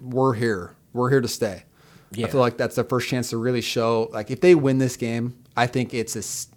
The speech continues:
Speaker 1: it's a big deal, like, the top five team in the N F L, big deal. And if they get blown, let's just say they get just manhandled, Baker looks terrible, and that's how it is, then it's, like, one of those, like, "Well, they haven't played anybody."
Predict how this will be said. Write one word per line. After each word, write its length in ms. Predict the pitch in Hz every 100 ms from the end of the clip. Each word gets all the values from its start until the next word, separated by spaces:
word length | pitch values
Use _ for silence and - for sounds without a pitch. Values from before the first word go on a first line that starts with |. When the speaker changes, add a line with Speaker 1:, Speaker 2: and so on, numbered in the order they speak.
| -
Speaker 1:
it's 140 | 127
a 120 | 113
big 640 | 98 117 - - 127 120 107
deal, 240 | 101 92
like, 160 | 98 101
the 60 |
top 300 | 110 131 117
five 180 | - 110
team 180 | - 113
in 40 | 104
the 80 |
N 80 | 104
F 120 | 98 107
L, 100 | 98
big 200 | 92 87
deal. 280 | 87 85 - - - - - -
And 100 | 127
if 100 | 120
they 120 | 120
get 260 | 117 117 123
blown, 300 | 123 120 120 -
let's 180 | 127
just 180 | - 127
say 140 | 131 120
they 120 | 113
get 400 | 110 107 - 127
just 180 | 110 110
manhandled, 840 | 107 110 117 117 117 120 120 120 104
Baker 280 | 110 110 117
looks 200 | 104 -
terrible, 640 | 110 104 104 107 104 104 - - -
and 480 | 101 95 92 92 - - -
that's 360 | 110 104 -
how 280 | 117 - 117
it 60 | 107
is, 220 | 113 113
then 160 | 117 110
it's, 140 | 107
like, 200 | 107 101
one 120 | 117
of 40 | 107
those, 180 | 104 101
like, 180 | 98
"Well, 240 | 131 151 151
they 120 | 123
haven't 200 | 120 110
played 180 | 110 98
anybody." 440 | 95 101 95 98